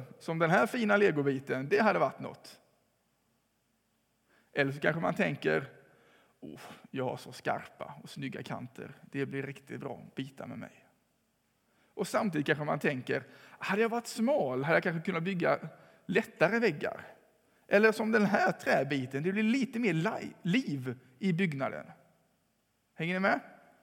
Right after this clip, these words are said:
Det är lätt att jämföra sig. Ehm, kanske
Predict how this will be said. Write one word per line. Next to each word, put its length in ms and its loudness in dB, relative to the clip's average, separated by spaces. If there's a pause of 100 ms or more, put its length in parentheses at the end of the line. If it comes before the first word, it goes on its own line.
(240)
Det 80 2
är 40 6
lätt 240 6
att 160 2
jämföra 540 4
sig. 340 -4 (720)
Ehm, 500 -6 (1700)
kanske 580 6